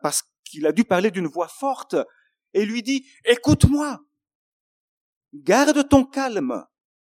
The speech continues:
n'aie donc pas peur, ne perds pas courage devant ces deux bouts de tison fumant. Ils vont bientôt s'éteindre.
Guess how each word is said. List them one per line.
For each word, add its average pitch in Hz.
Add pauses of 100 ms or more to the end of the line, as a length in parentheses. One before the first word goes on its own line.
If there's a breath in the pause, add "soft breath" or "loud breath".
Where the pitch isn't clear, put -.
(460)
n'aie 202
donc 247
pas 254
peur, 262
ne 196
perds 208
pas 254
courage 247
devant 185
ces 196
deux 196
bouts 254
de -
tison 214
fumant. 220 (960)
Ils 143
vont 151
bientôt 156
s'éteindre. 185